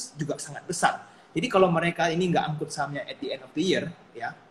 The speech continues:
untuk, ataupun di January Effect, nanti nasabah baru mau masuk ke reksadana ini agak sulit kalau porto mereka semuanya jelek-jelek ya. Artinya siapa yang mau masuk? Kalau en-, oh, return mereka minus segini, minus segini, wah nasabah nggak ada yang mau beli. Jadi dibanding seperti itu,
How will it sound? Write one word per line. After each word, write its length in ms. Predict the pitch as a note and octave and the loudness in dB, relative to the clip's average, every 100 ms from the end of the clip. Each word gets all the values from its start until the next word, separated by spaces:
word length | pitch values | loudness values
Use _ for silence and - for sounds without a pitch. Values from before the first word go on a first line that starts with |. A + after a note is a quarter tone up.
| - | -20
untuk, 240 | D3 - | -14 -8
ataupun 480 | C#3+ D3+ D#3 F3+ - | -4 -4 -2 -2 -4
di 160 | C3 | -8
January 400 | A#2+ B2+ B2 A2+ | -8 -10 -12 -16
Effect, 320 | - - G#3 - - - D3+ | -16 -4 -4 -4 -18 -10 -4
nanti 240 | D3+ - - - - | -2 -2 -6 -12 -4
nasabah 480 | D#3+ D#3+ C#3 C#3+ | -2 0 0 0
baru 320 | B2+ C3 D3+ E3 | 0 0 2 0
mau 80 | |
masuk 240 | - - C#3 | -2 -8 -10
ke 160 | C#3 | -10
reksadana 320 | - C3 B2 C3+ | -8 -10 -10 -12
ini 80 | |
agak 240 | E3+ D#3 - | -10 -10 2
sulit 240 | F3+ F3 | 4 4
kalau 160 | E3 E3+ | 2 0
porto 240 | D3 - C3+ | 0 -6 -6
mereka 240 | B2+ B2+ | -8 -8
semuanya 400 | D#3 C3 C3 D3 | -8 -8 -10 -6
jelek-jelek 560 | D#3 C3 A#2+ - C#3+ D#3 | -6 -6 -10 -4 -2 -2
ya. 160 | B2+ A2+ | -4 -8
Artinya 240 | C3 F3+ | -10 -12
siapa 320 | F#3 - F#3 | -10 -8 -6
yang 80 | G3 | -6
mau 80 | - | -8
masuk? 320 | C#3+ E3+ - | -4 -4 -2
Kalau 160 | C#3+ D3 | -4 -6
en-, 140 | D3 - - - | -8 -14 -12 4
oh, 80 | |
return 320 | A3+ A#3 G#3 F#3 | 6 6 6 6
mereka 240 | F3 F#3 | 4 2
minus 320 | G3+ C3 C3 | 2 0 -4
segini, 400 | - B2+ D3 D#3 | -8 -4 -2 -2
minus 320 | C3+ C3 - | -6 -10 -10
segini, 160 | B2 D#3+ | -4 -2
wah 240 | D#3 A#2+ B2+ | -2 -6 -6
nasabah 400 | C#3+ - B2+ E3 | -10 -8 -4 -2
nggak 140 | F#3 - | -2 -4
ada 60 | - | -8
yang 80 | |
mau 160 | - - | -18 0
beli. 320 | G3 G#3+ F#3+ - - - | 4 6 4 -2 -10 0
Jadi 240 | E3 C4 - - | 2 2 0 0
dibanding 320 | E3 D#3 D3+ D3+ | 6 6 6 4
seperti 400 | D3+ D3 - F3 | -2 -4 -6 -6
itu, 160 | B3 | -4